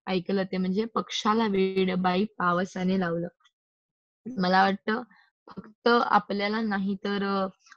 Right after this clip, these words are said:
पक्ष्यांना सुद्धा वेड लावणारा हा, अ, पाऊस आहे आणि, अ, जेवढे आपण आनंदून जातो पाऊस आल्यानंतर मला वाटतं तितकेच, अ, पक्षी सुद्धा आनंदून जातात. जरी त्यांना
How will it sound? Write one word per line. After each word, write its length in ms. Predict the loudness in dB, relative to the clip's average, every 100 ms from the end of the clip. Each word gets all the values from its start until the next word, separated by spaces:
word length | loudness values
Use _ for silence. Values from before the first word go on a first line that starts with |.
| _ -4
पक्ष्यांना 580 | -4 0 2 4 2
सुद्धा 640 | 0 0 0 2 4 4 2 -6 -4
वेड 220 | 0 0
लावणारा 680 | 0 0 0 -2 0 0 0
हा, 400 | -4 0 2 2 -4 _ _ _ _
अ, 180 | -4 -2
पाऊस 480 | 0 2 4 2 0
आहे 220 | -4 -4
आणि, 520 | -4 -2 0 2 0 -2 _ _ _ -8
अ, 340 | 0 2 2 0
जेवढे 440 | 2 6 6 6
आपण 400 | 6 4 0 -6
आनंदून 520 | -4 -4 -4 -4 -4
जातो 280 | -6 -8 -8
पाऊस 380 | -4 -4 -4 -4
आल्यानंतर 600 | -2 0 0 -2 -2 -2
मला 220 | -2 -2
वाटतं 260 | -2 -4 -6
तितकेच, 680 | -2 -4 -4 _ 4 4 2 _ _ _ _ -8
अ, 80 | -8
पक्षी 440 | -6 -8 -4 -4
सुद्धा 240 | -2 2
आनंदून 520 | 2 2 -2 -4 -4 -6
जातात. 380 | -8 -8 -10 -10 _ _ _ 0
जरी 240 | 4 4
त्यांना 520 | 4 2 4 4 4